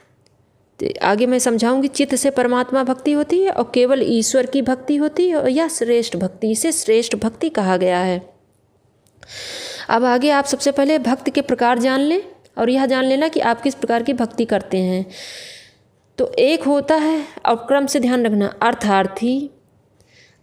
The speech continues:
आर्त, जिज्ञासु, ज्ञानी। यानी पहला हो गया अर्थार्थी, दूसरा हो गया आर्त और तीसरा हो गया जिज्ञासु और चौथा हो गया ज्ञानी।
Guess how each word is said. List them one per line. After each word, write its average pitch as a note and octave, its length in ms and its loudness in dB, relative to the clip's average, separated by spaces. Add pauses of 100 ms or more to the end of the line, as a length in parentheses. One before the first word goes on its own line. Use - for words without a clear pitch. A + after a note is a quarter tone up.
(220)
आर्त, G3 560 0 (680)
जिज्ञासु, G#3+ 880 2 (200)
ज्ञानी। F#3 640 2 (800)
यानी G3+ 200 0
पहला G#3+ 300 0
हो A3 120 2
गया A#3 140 2
अर्थार्थी, C4+ 720 0
दूसरा A3+ 280 0
हो C4 60 0
गया C#4+ 180 2
आर्त D#4 340 0 (460)
और A#3 180 2
तीसरा B3+ 520 0
हो C#4+ 120 2
गया C#4 140 2
जिज्ञासु D4 560 0 (280)
और A#3 100 -2
चौथा B3+ 360 2
हो E4 80 2
गया F4+ 140 2 (320)
ज्ञानी। F#3 440 0